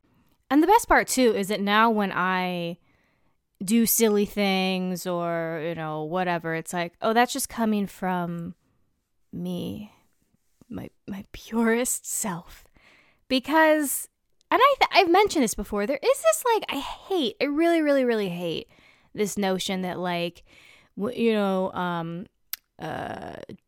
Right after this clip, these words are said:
drunk words, sober thoughts, and that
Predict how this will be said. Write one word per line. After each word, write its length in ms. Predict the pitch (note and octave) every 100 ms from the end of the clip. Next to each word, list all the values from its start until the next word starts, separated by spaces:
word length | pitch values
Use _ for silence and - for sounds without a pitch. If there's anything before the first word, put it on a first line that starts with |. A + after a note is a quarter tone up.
| _
drunk 380 | - G3 G3 F#3+
words, 500 | G3+ A3+ G#3+ F#3+ F3+
sober 500 | - - G3+ F#3+ F#3
thoughts, 600 | F3+ A3 F3 - - - - - - G3
and 200 | G3 F#3+
that 300 | F#3 F3+